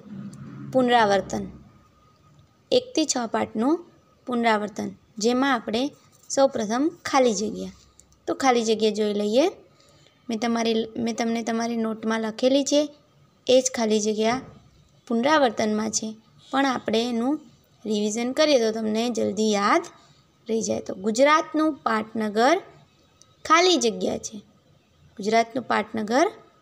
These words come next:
ગાંધીનગર છે. ગુજરાતના ખાલી જગ્યા જિલ્લાઓ છે. તો આપણા ગુજરાત રાજ્યના જિલ્લાઓ તેત્રીસ છે.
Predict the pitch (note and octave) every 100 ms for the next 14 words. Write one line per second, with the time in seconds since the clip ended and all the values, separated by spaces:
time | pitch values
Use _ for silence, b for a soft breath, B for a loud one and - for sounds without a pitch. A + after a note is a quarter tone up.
0 | _ _ _ - - B3+ A#3 G#3+ G3 G3+
1 | G3+ - G3+ - _ _ _ _ _ _
2 | - G#3+ A3+ C4+ D4 D4+ D4+ C#4 B3+ B3
3 | - A#3 A#3 C4 A#3+ G#3+ G#3+ A3+ G#3 G#3
4 | G#3 G3+ G3+ G#3 A3 C#4 B3 - b b
5 | b b _ _ - A3 G#3 G3+ A3 A3
6 | A3+ G#3 G#3+ A3 A3 G#3 G#3 G#3+ B3+ F#4
7 | - _ _ _ A3+ G#3+ - G#3 - -
8 | A3+